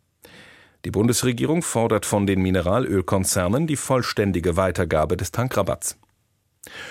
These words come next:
Österreich hat drei Mitarbeiter der russischen Botschaft ausgewiesen. Das Wetter: Von Südwesten zunehmend bewölkt und gebietsweise Schauer und Gewitter.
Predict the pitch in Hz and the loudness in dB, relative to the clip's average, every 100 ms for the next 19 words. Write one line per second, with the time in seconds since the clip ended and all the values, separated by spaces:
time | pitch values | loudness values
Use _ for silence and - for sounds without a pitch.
0 | - - 139 - 120 104 98 - 113 - | -16 -2 0 2 2 2 0 -2 -4 -2
1 | 110 113 107 - 95 92 95 90 85 85 | 0 2 0 0 2 2 2 2 0 -2
2 | 92 85 95 101 - 95 - 82 - 85 | -2 -2 0 0 0 -2 -2 -4 -4 -6
3 | 71 - - - _ _ _ _ _ _ | -6 -8 -10 -14 _ _ _ _ _ _
4 | _ _ _ _ _ _ - - - - | _ _ _ _ _ _ -18 -16 -18 -16
5 | - 73 95 98 143 196 196 _ _ _ | -8 -4 0 2 2 0 -4 _ _ _
6 | - - 135 147 139 165 139 - 143 135 | -8 0 2 2 2 0 0 0 2 0
7 | - 139 139 120 104 98 90 82 131 - | 0 0 2 4 2 2 2 4 2 0
8 | - 98 - - 113 120 104 104 101 - | -2 -2 0 0 0 0 0 2 2 0
9 | 107 104 - - 123 117 - 107 | 2 2 2 0 0 2 2 0